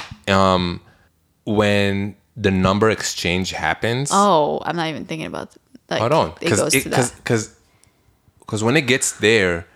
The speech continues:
Speaker 1: when you leave, there should not be any more conversations with that person.
Speaker 2: Yeah, but I also, like, if we're quote unquote flirting, and then at the end of our interaction, they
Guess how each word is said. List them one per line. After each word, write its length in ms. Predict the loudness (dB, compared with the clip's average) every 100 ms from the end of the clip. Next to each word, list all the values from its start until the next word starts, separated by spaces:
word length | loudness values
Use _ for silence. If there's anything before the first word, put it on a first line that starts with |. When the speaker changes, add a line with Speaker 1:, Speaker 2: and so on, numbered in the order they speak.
| _ _ _ _
Speaker 1:
when 200 | 0 0
you 160 | 0 -2
leave, 500 | 0 2 2 0 -8 _ _ -16 -8
there 120 | -4
should 340 | -2 0 0
not 240 | 2 2 0
be 160 | -4
any 220 | -4 -2
more 200 | -2 -2
conversations 720 | -4 -6 -6 -4 -4 -4 -4 -6
with 200 | -6 -6
that 180 | -6 -8
person. 360 | -8 -8 -8 -6
Speaker 2:
Yeah, 200 | 0 0
but 160 | 2 2
I 60 |
also, 520 | 4 2 2 2 2
like, 240 | 2 0 2
if 180 | -2 0
we're 260 | 2 2
quote 280 | 0 0 0
unquote 280 | 0 -4 -6
flirting, 800 | -6 -8 -2 0 0 0 0 -2 -2
and 120 | 0
then 100 | 2
at 140 | 0
the 120 | -2 -14 _
end 300 | 0 2 0
of 140 | 0
our 180 | 0 0
interaction, 800 | 0 -6 -2 0 2 0 -6 -4
they 100 | -4